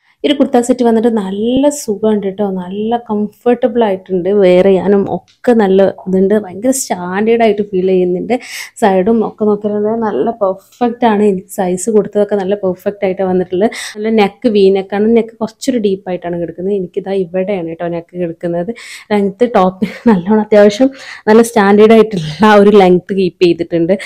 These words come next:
അത് എടുത്തു പറയണം. കാരണം ചിലതൊന്നും നമുക്ക് അങ്ങനെ ലെങ്ത്തിൽ കിട്ടൂലല്ലോ. അപ്പം അതുണ്ട്. അതേപോലെ പാന്റ്, പാൻറ്റൊക്കെ correct fit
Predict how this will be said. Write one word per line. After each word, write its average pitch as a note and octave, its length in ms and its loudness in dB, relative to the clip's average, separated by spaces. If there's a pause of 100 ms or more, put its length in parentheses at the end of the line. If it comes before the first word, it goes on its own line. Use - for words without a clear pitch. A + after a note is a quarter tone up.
(280)
അത് A3+ 280 4 (460)
എടുത്തു F#3+ 280 -2
പറയണം. F3+ 420 2
കാരണം G3 280 4
ചിലതൊന്നും G#3+ 500 4
നമുക്ക് G3+ 220 2
അങ്ങനെ G3 280 2
ലെങ്ത്തിൽ F#3+ 440 2
കിട്ടൂലല്ലോ. E3 640 -4 (420)
അപ്പം G#3+ 300 -4 (280)
അതുണ്ട്. G#3 280 6
അതേപോലെ G#3+ 320 8
പാന്റ്, F#3 500 4 (380)
പാൻറ്റൊക്കെ G3+ 400 2
correct G3 440 -2
fit A3 400 -2